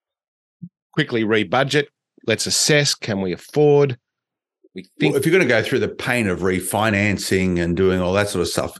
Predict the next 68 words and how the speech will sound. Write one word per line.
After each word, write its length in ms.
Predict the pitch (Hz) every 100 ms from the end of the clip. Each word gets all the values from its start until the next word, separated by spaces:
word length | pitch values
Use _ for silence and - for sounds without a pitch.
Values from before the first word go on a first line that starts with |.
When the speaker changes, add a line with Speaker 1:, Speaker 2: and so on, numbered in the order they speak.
| -
Speaker 2:
you 120 | 98
get 180 | 110 -
greater 260 | 101 107
utility 800 | 98 101 - 110 101 170 98 269 - - - - _
doing 240 | 120 117 104
it 220 | 107 -
at 160 | - -
the 60 |
point 220 | - 113 82
in 40 |
time 260 | 104 95 92
when, 140 | 87
you 80 | 87
know, 140 | 82
rates 280 | 82 90 87
aren't 160 | 78 73
gonna 160 | 80
keep 200 | 82 -
going 240 | - 78 78
up 140 | 76
as 120 | 80
well, 180 | 87 73
right? 280 | - - 107
Like, 220 | 92 85
you 80 | 90
know, 80 | 85
that's 160 | 90 180
Speaker 1:
Well, 100 | 127
Speaker 2:
a 20 |
very 100 | 82
Speaker 1:
it's 60 | 139
the 80 |
Speaker 2:
practical 460 | 135 98 85 - -
Speaker 1:
it's 80 | -
Speaker 2:
thing. 220 | - - - _ _
Speaker 1:
Yeah, 240 | 160 - -
very 200 | 131 147
practical. 640 | 104 76 - - 107 113 - _
But 100 | 123
at 100 | 117
the 80 | 107
moment, 360 | 131 226 131
a 40 | 101
lot 120 | 101
of 60 | 95
people 200 | 107 98
are 20 |
just 160 | 90
hanging 240 | 110 101 95
back 180 | 110 -
saying, 300 | 110 107 107
"Well, 360 | 104 104 101 104
you 80 |
know, 100 | 104
what 120 | 107 120
hap-, 200 | 110 - -
if 120 | 127
I 60 | 107
buy 260 | 90 131 180
today, 260 | 85 85
what 140 | 95 107
happens 240 | 101 98
if 80 | 95
it 60 |
goes 200 | 90 95 -
to 80 |
seven 320 | - 107 87 87
percent?" 400 | 101 - 87